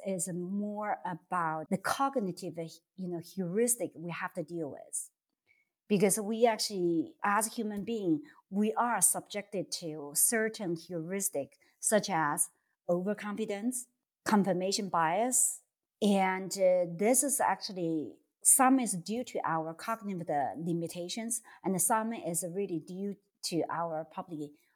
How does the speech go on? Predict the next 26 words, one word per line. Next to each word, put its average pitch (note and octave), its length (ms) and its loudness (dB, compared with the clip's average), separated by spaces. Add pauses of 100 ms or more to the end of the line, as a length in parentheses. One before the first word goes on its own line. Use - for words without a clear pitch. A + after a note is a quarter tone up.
learned E3+ 720 2 (120)
pattern. G3+ 600 -4 (220)
So - 140 -4
this A#3+ 200 6
is C4+ 120 0
the F3 180 0 (100)
actual F3+ 300 -6
one F#3+ 440 -4 (240)
cause F3+ 380 6
we F3+ 140 -4
need F3 120 -4
to E3+ 60 -8
watch D#3 260 -4
out. B2+ 320 -10 (420)
Then C#4 240 12
the A#3+ 180 2
other D#4+ 280 -2
thing, F#3+ 240 -6 (100)
I G3 100 -4
think G#3+ 280 -10
that F3+ 140 -6
the F3 260 0
other C4+ 160 0
two C#4+ 240 -6
categories G3+ 600 -6
is E3 180 -10